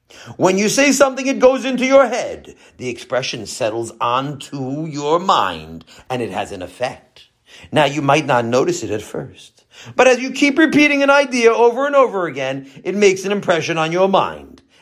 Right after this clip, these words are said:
and on your personality. Trust me, it has an effect. It becomes part of you, part of your personality, and you're not the same person anymore.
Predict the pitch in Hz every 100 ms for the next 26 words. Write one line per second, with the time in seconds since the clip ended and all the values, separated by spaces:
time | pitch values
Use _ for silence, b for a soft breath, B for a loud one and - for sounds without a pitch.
0 | b 120 120 95 101 95 87 95 87 92
1 | 87 82 117 135 - _ _ _ _ B
2 | B - 156 - 156 - - b b 180
3 | 165 135 147 175 - 151 - - - B
4 | B 233 240 247 220 220 220 240 170 117
5 | 82 80 - b b - 147 160 165 180
6 | 165 - 127 - 123 110 147 202 - -
7 | _ B B 190 170 160 196 240 - 262
8 | 262 269 285 294 269 254 247 226 131 80
9 | -